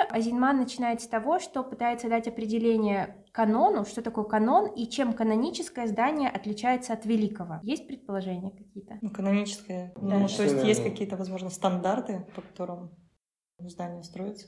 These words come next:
Speaker 1: Самое важное отличие в том, что великие здания находятся вне времени, а канонические очень связаны со временем. И каждое из этих десяти зданий мы будем рассматривать в рамках времени,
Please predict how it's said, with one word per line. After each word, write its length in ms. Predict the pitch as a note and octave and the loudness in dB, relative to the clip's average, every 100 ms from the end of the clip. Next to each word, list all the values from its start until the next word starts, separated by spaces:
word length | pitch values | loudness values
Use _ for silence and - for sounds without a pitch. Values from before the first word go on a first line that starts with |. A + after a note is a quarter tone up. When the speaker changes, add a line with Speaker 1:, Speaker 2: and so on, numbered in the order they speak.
| F#3 | -10
Speaker 1:
Самое 360 | G#3+ C#4+ D4+ C4 | 0 2 4 4
важное 320 | C#4 C#4 B3 | 2 2 0
отличие 420 | B3 D4 F#4+ C#4 | -2 -6 -4 -6
в 100 | - | -6
том, 220 | C4+ D#4+ | -6 -8
что 240 | - - A#3+ | -8 -8 -6
великие 420 | A3+ B3+ C#4 A3+ | -2 -2 0 -4
здания 380 | G3+ B3 F4 C4+ | 2 2 2 0
находятся 500 | A3 B3+ C4 B3 A3 | 0 -2 -4 -4 -4
вне 260 | G#3+ C4 E4+ | 0 2 2
времени, 580 | C#4+ A#3 G3 F3+ F#3 - - - - | 2 2 0 -2 -8 -16 -20 -14 -6
а 60 | |
канонические 760 | A3 A#3 A3 B3+ F4 E4 - G#3 | 0 4 4 4 0 -6 -6 -4
очень 320 | G3+ C#4+ C#4 | -2 -2 -2
связаны 480 | - G#3 A#3 A3+ A3+ | -6 0 0 2 0
со 160 | G#3+ A3 | 0 -2
временем. 580 | G#3+ G#3 F3+ F3+ - - | 2 2 2 -2 -8 -6
И 120 | B3+ | -6
каждое 440 | B3+ C#4 C#4 C4 A3+ | 2 4 4 2 0
из 80 | A#3 | 0
этих 240 | A3+ A3 | -2 -2
десяти 340 | G3+ - A3+ A3+ | -2 -8 -8 -6
зданий 360 | G#3+ C#4+ F#4 C#4 | 0 2 2 2
мы 120 | B3 | 0
будем 300 | A#3+ A#3 A3 G#3+ - | -2 -2 0 0 -2
рассматривать 720 | A3 G#3+ A#3+ C#4+ - C4+ A3+ F#3+ | -2 -4 -2 -2 -2 -6 -6 -6
в 100 | G3 | -2
рамках 580 | A3+ C#4 C#4 - - _ _ _ | 2 2 -2 -8 -12 _ _ _
времени, 600 | G3+ A#3 G3+ F3 F#3 - | 2 6 6 4 -4 -10